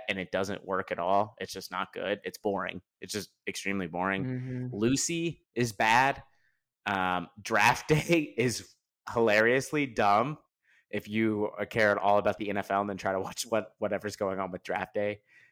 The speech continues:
Speaker 1: And then we've already mentioned movies like Noah, A Million Ways to Die in the West, uh, Tusk. I do not like Tusk. Tammy, that was another half star movie for me. I,
Speaker 2: Mm.
Speaker 1: interesting year,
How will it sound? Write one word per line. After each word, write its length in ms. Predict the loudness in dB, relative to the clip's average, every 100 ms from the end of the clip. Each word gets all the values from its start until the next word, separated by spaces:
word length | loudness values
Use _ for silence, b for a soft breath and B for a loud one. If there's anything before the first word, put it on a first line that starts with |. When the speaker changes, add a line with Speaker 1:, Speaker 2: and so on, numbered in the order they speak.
| b _
Speaker 1:
And 120 | -2
then 140 | 0 2
we've 160 | 4
already 260 | 6 4 2
mentioned 400 | -6 -8 -12 -12
movies 300 | -12 -12 -10
like 180 | -10 -10
Noah, 540 | -10 -8 -6 -6 -8 -8
A 100 | -6
Million 320 | -4 -4 -4
Ways 220 | -6 -6 -8
to 120 | -4
Die 180 | -2 0
in 60 |
the 60 | -2
West, 480 | -2 -2 -4 -12 -6 -2
uh, 360 | 0 0 -2 -8 -4
Tusk. 500 | 0 0 -2 -8 -16 _ _ _ -6
I 100 | -6 -6 _
do 120 | -4
not 200 | -4 -2
like 160 | -4 -6
Tusk. 400 | -8 -8 -8 -16 _
Tammy, 520 | 2 4 6 4 2 -6 _ _ _ _ _ _
that 100 | -2 -2
was 160 | -2
another 300 | -2 -2 -2
half 200 | -2 -4
star 220 | -6 -8 -8
movie 240 | -12 -14 -16
for 60 | -20
me. 120 | -20 B B B B
I, 100 | -4
Speaker 2:
Mm. 140 | -2 2
Speaker 1:
interesting 500 | 2 2 0 0 4
year, 280 | 4 2